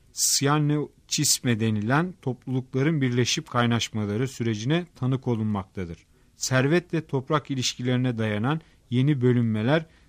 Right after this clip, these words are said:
klan biçimlerinin yerini almaya başladılar. Sınıf kurumları yavaş yavaş eski klan kurumlarının yerini aldı. Halk meclisi, yaşlılar konseyi aristokratik bir niteliğe,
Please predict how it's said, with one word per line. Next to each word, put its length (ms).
klan 360
biçimlerinin 600
yerini 340
almaya 400
başladılar. 640
Sınıf 400
kurumları 600
yavaş 400
yavaş 360
eski 380
klan 300
kurumlarının 540
yerini 400
aldı. 320
Halk 280
meclisi, 580
yaşlılar 540
konseyi 580
aristokratik 840
bir 120
niteliğe, 600